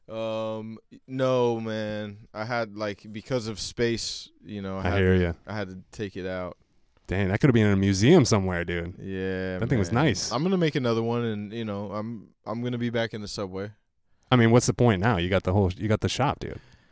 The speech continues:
Speaker 1: Nah, man, 'cause in the subway you get, like, s-, quadruple the eyeballs. Well, more than that. You get thousands and thousands of eyeballs, man. That's important.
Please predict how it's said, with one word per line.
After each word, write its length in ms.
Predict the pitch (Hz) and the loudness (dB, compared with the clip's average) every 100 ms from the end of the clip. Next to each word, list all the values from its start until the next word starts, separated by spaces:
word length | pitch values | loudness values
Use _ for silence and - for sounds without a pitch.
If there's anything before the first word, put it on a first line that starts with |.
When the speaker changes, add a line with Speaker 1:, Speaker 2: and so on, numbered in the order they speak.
| _ _ _ _ _ | _ _ _ _ _
Speaker 1:
Nah, 340 | 117 143 185 175 | 2 6 8 8
man, 260 | 160 165 | 6 4
'cause 200 | - 139 | 2 -2
in 80 | 147 | -2
the 60 | 127 | 0
subway 400 | 160 170 156 139 | 2 6 6 6
you 140 | 135 | 6
get, 180 | 135 123 | 2 2
like, 240 | 123 110 | 2 0
s-, 300 | - - - | -6 -12 -12
quadruple 800 | - - 127 113 127 147 131 123 | -8 0 2 2 0 -2 0 -4
the 140 | 104 95 | -2 -2
eyeballs. 840 | 101 98 95 92 92 92 - 110 | -2 -2 -4 -6 -8 -10 -12 -8
Well, 220 | 101 92 | -4 -4
more 220 | 107 120 | -2 -4
than 160 | 104 101 | -4 -8
that. 280 | 123 92 - _ | -10 -14 -18 _
You 120 | - 107 | -18 -14
get 160 | 104 | -10
thousands 480 | 110 107 117 107 95 | -4 -2 -2 -6 -12
and 120 | 95 92 | -12 -8
thousands 420 | 107 113 110 98 | -6 -6 -8 -10
of 80 | 95 | -6
eyeballs, 500 | 104 98 92 92 98 | -6 -8 -12 -16 -16
man. 360 | 90 90 90 | -14 -12 -12
That's 360 | 92 92 - - | -12 -12 -14 -14
important. 580 | 87 - 104 85 87 | -14 -10 -8 -8 -12